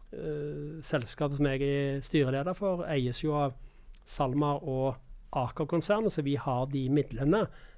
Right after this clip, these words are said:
til å investere, men vi må få en avklaring på skatteregimet. Så akkurat nå så har en veldig ambisiøs satsing stoppet opp, og alle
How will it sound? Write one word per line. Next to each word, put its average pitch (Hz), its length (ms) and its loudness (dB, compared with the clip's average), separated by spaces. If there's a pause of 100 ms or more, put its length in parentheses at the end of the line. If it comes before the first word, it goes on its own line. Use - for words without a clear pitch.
(140)
til 143 140 2
å 143 80 6
investere, 143 560 0 (360)
men 151 240 0
vi 147 140 4
må 143 140 4
få 143 180 0
en 139 120 -2 (280)
avklaring 147 920 2 (160)
på 139 120 0
skatteregimet. 143 920 2 (260)
Så - 160 -4
akkurat 151 280 4
nå 180 160 8 (760)
så - 240 0
har 139 260 4
en 143 280 6
veldig 139 260 2
ambisiøs 135 800 0
satsing 208 500 0 (480)
stoppet - 640 0
opp, - 360 -4 (220)
og - 340 -2
alle 135 420 4